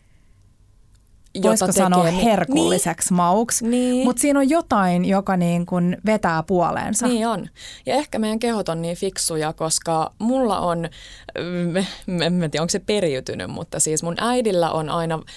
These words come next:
Speaker 1: aika ajoittain kaksi pahaa himoa. Ja toinen
Speaker 2: Mm.
Speaker 1: on punainen liha,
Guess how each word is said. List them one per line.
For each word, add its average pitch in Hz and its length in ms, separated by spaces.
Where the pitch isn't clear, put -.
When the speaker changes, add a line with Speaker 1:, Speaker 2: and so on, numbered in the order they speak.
Speaker 1:
aika 247 340
ajoittain 165 560
kaksi 247 440
pahaa 170 400
himoa. 165 640
Ja - 160
toinen 220 340
Speaker 2:
Mm. 147 60
Speaker 1:
on 139 180
punainen 240 460
liha, 233 260